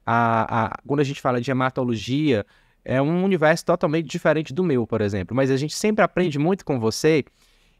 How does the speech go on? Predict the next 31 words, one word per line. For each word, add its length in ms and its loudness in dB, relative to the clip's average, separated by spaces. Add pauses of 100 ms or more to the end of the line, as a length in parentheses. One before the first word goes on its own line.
(100)
e 160 0
a 60 2
gente 240 0
sabe, 360 0
até 120 2
porque 160 -2
a 80 2
gente, 220 -2
assim, 320 -2 (340)
eu 180 2
sou 220 0
profissional 640 0
do, 240 -4
da 140 4
comunicação, 960 0
mas 240 2
o 80 -2
que 160 -2
ela 140 2
tá 120 0
falando 520 2
aqui, 240 -4
gente, 340 -4
é 20 -4
de 120 -4
células, 760 0
é 120 -2
de 120 2
vida. 720 0 (640)
Vida! 640 2 (180)
<laughs> 640 -2